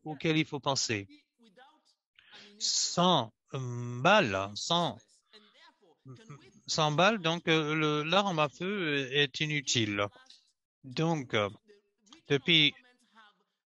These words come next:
vingt ans, les gouvernements régionaux ont développé leur propre stock d'armes. Ils produisent les balles eux-mêmes, mais sur le terrain,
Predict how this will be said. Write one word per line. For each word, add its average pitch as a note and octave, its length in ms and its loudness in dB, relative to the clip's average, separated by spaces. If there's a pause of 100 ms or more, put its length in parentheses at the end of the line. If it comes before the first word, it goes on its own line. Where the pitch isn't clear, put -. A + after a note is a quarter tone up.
(240)
vingt D3+ 460 0
ans, E3+ 260 2
les C#3+ 180 2
gouvernements C#3 920 0
régionaux C3+ 880 -2 (100)
ont C#3+ 220 -6 (140)
développé C#3 720 2
leur C3+ 260 -2
propre E3 460 0
stock C#3 360 -2
d'armes. B2 480 0
Ils B2 140 -8
produisent D#3 600 0
les E3+ 120 4
balles F#3 300 4
eux-mêmes, E3 580 2 (680)
mais D#3 220 2
sur D#3 240 -2
le D3 140 -2
terrain, D#3 480 2